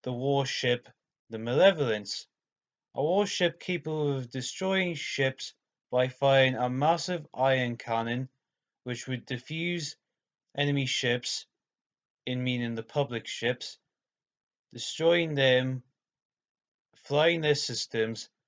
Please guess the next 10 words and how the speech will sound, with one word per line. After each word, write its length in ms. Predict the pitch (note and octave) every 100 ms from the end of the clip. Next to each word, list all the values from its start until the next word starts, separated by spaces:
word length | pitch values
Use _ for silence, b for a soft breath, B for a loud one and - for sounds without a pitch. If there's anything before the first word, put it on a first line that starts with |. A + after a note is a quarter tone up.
| _ _ -
and 500 | B2 B2 B2 B2 A#2+
the 80 | A#2
Malevolence 720 | A#2 A#2+ A#2+ A#2 A2+ A#2 A2+
using 360 | A#2+ B2 A#2 A#2
all 260 | B2+ C#3+ C#3+
its 140 | C3+
firepower 840 | - B2 A#2 A2 A2+ A2 A2+ G#2+ - _ _ _ _ _
on 240 | A#2+ A#2
the 80 | A2
ships 580 | G#2+ - D#3 C#3+ - -